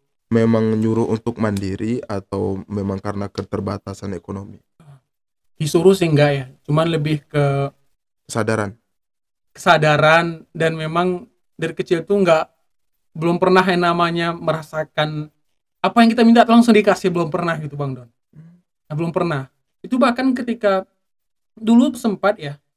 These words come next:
Speaker 2: ah, kelas berapa saya lupa, kelas empat, kelas tiga. Jadi saya tuh pergi jalan-jalan sama teman-teman. Saya nggak, saya nggak punya sepeda, jadi saya numpang sama teman-teman gitu
Speaker 1: Hmm.
Speaker 2: kan, numpang sama teman-teman. Jadi pas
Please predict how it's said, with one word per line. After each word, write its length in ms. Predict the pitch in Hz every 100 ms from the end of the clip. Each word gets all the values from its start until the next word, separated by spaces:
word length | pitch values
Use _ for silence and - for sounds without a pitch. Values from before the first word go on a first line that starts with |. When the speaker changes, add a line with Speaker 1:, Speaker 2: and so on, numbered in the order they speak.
| _ _ _ _ _ _ _ _ _ _ _ _ -
Speaker 2:
ah, 120 | 170
kelas 220 | - 156
berapa 260 | 165 151 151
saya 180 | 147 143
lupa, 220 | 143 147
kelas 160 | 139 143
empat, 180 | 147 _
kelas 180 | 143 -
tiga. 180 | 131 - _ _ _ _ -
Jadi 140 | 190
saya 240 | 214 202 190
tuh 160 | 214
pergi 320 | 202 202 180 185
jalan-jalan 400 | 175 175 165 165
sama 220 | 165 156
teman-teman. 340 | 160 156 170
Saya 120 | 294 285
nggak, 120 | 247 240
saya 180 | - 262
nggak 140 | 302
punya 160 | 233 214
sepeda, 420 | 196 202 190 151 143
jadi 160 | 165 190
saya 140 | 208 190
numpang 400 | 190 185 196 190
sama 220 | 185 175
teman-teman 720 | 170 165 156 151 151 151 151
gitu 220 | 151 117 101
Speaker 1:
Hmm. 100 | 101
Speaker 2:
kan, 60 |
numpang 240 | 143 147 151
sama 160 | 147
teman-teman. 400 | 151 151 147 143
Jadi 160 | 151 196
pas 220 | 240 214